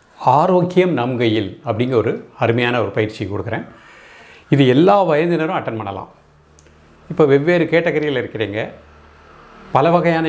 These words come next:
யோகாசனங்கள், பல வகையான முத்திரைகள், மூச்சு பயிற்சி, தியானம், பந்தங்கள் நிறையா இருக்குது. இதில் முக்கியமாக ஒரு ஃபார்ட்டி ஃபைவ் மினிட்ஸ்க்குள்ளே நம்ம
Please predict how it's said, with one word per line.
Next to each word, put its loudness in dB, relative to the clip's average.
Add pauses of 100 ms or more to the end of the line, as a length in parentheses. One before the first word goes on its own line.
யோகாசனங்கள், -2
பல -2
வகையான -4
முத்திரைகள், -2
மூச்சு -6
பயிற்சி, 0 (120)
தியானம், 0
பந்தங்கள் -4
நிறையா 0
இருக்குது. -6 (960)
இதில் 4
முக்கியமாக 2 (500)
ஒரு 4 (260)
ஃபார்ட்டி 0
ஃபைவ் 2
மினிட்ஸ்க்குள்ளே -4 (640)
நம்ம 2